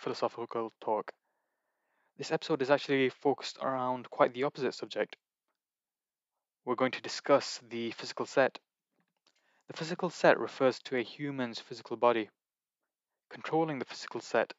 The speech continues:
concerns looking after your body. This set can be the trickiest set to work with,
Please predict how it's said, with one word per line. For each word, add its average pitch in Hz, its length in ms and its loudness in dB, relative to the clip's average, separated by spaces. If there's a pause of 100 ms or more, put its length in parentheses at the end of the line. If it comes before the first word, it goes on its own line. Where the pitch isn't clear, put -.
concerns 127 520 -6
looking - 260 -4
after - 180 -2
your 117 100 0
body. 120 320 4 (1700)
This 151 140 -2
set - 380 0 (100)
can 127 220 -4
be 127 180 -2
the 123 320 -4
trickiest 156 500 -2
set 139 260 6
to 123 120 0
work 131 240 4
with, 107 180 -2